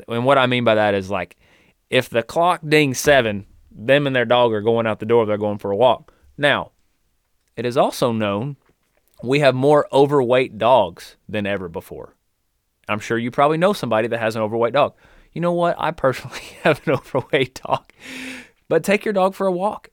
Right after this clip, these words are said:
It will be beneficial to them and to you. Dogs, that's, dogs are meant to be outdoors, sniffing, smelling, doing their thing. So take your dog for a short walk. It will benefit both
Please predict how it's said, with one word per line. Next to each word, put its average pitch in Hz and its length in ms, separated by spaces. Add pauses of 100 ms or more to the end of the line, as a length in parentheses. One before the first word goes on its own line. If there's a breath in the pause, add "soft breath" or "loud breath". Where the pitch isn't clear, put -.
It 147 80
will 165 120
be 156 100
beneficial 160 580
to 127 140
them 135 400 (280)
and 170 260
to 139 80
you. 113 400 (880)
Dogs, 131 440 (200)
that's, - 320
dogs 127 380
are 123 60
meant 120 240
to 120 60
be 117 180
outdoors, 101 760
sniffing, 113 480
smelling, 104 480
doing 110 240
their 104 140
thing. 92 300
So 98 280 (320 soft breath)
take 131 180
your 151 80
dog 135 240
for 127 100
a 110 40
short 110 260
walk. 104 480
It 110 60
will 113 100
benefit 110 600 (400 soft breath)
both 107 440